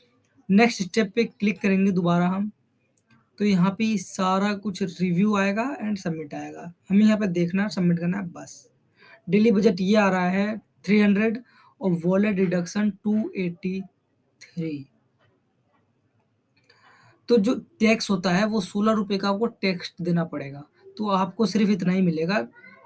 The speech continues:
टू हंड्रेड एटी थ्री, इतने में ही आपको ऐड चलाना है। बाकी जो सोलह रुपये है वो tax में कट जाएंगे आपके। उसके बाद कुछ नहीं करना है, pay and create camping, जैसे इस पे click करोगे आपकी amount जो है यहाँ पे टू एटी थ्री वो automatic deduct हो जाएंगे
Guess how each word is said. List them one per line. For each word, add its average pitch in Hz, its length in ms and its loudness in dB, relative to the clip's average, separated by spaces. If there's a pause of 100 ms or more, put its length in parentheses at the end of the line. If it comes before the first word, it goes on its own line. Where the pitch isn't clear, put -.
टू 220 160 2
हंड्रेड 190 420 2
एटी 180 300 -2
थ्री, 151 280 -10 (380)
इतने 202 220 2
में 196 120 6
ही 196 80 6
आपको 175 240 -2
ऐड 170 140 2
चलाना 170 380 -4
है। 226 220 -2 (460)
बाकी 190 420 2
जो 185 80 2
सोलह 202 280 4
रुपये 175 260 0
है 226 80 -4
वो 269 140 -4
tax 180 320 -4
में 202 100 2
कट 175 160 0
जाएंगे 156 280 -4
आपके। - 320 -12 (560)
उसके 220 220 -2
बाद 240 180 0
कुछ - 220 -4
नहीं 247 120 4
करना 226 340 6
है, 233 100 2
pay 226 340 0 (160)
and 208 180 2
create 208 320 -2
camping, 214 400 0
जैसे 196 260 -2
इस 214 60 -2
पे - 140 -4
click 196 300 -2
करोगे 208 420 -2 (340)
आपकी 214 420 -2 (760)
amount 175 360 2
जो 202 140 2
है 196 100 4
यहाँ 196 140 4
पे 180 100 -4
टू 214 200 0
एटी 190 220 0
थ्री 190 180 -2
वो 190 200 -2
automatic 190 480 0
deduct 185 460 -2
हो 196 80 -2
जाएंगे 202 420 0